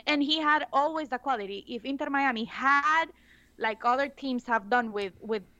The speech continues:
their strikers, with their players, um, gotten the players that were needed, Inter Miami may be in the playoffs, uh, moment and not, not depending on the results that they get on the two last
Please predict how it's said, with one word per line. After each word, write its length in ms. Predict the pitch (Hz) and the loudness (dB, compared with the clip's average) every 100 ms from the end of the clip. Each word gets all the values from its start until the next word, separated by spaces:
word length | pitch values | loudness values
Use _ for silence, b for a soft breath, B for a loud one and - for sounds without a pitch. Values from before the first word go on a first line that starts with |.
| - | -6
their 100 | 208 | -6
strikers, 580 | - 254 262 247 214 202 | -2 2 2 2 -8 -8
with 160 | 202 | -10
their 120 | 185 190 | -10 -10
players, 540 | 240 262 233 226 - b b b - | -2 0 0 -2 -8 b b b 0
um, 360 | 208 196 190 _ _ _ - - | 0 0 -8 _ _ _ -20 0
gotten 500 | 269 285 277 226 202 | 4 6 4 -4 -4
the 100 | 220 | -6
players 400 | - 262 294 294 | -4 -2 -2 -2
that 200 | 220 214 | -2 0
were 160 | 226 262 | 2 0
needed, 380 | 269 285 311 339 | 0 -2 -2 -4
Inter 240 | 262 240 254 | -4 -2 0
Miami 340 | 247 240 262 | 2 2 2
may 220 | 262 240 | 2 0
be 400 | 233 277 359 285 - | 2 2 2 0 0
in 100 | 262 | 0
the 120 | 226 | 2
playoffs, 560 | 220 233 285 240 208 - _ _ _ - 220 | 0 0 2 2 0 -4 _ _ _ -6 -2
uh, 140 | 196 - _ _ - | -2 -6 _ _ 0
moment 340 | 254 311 247 - | 2 4 4 0
and 140 | 220 | -2
not, 300 | 214 233 226 - | -2 -2 -6 -10
not 420 | 220 220 240 247 | -8 0 2 2
depending 420 | 233 - 262 277 247 | -2 0 0 2 -2
on 100 | 214 | -2
the 100 | 214 | -2
results 300 | 233 226 220 | 0 -2 0
that 160 | 208 - | -2 -2
they 100 | 190 | -6
get 320 | 190 233 - | 0 0 0
on 80 | 214 | -4
the 80 | 202 | -4
two 160 | 226 | -2
last 240 | 220 220 | 0 0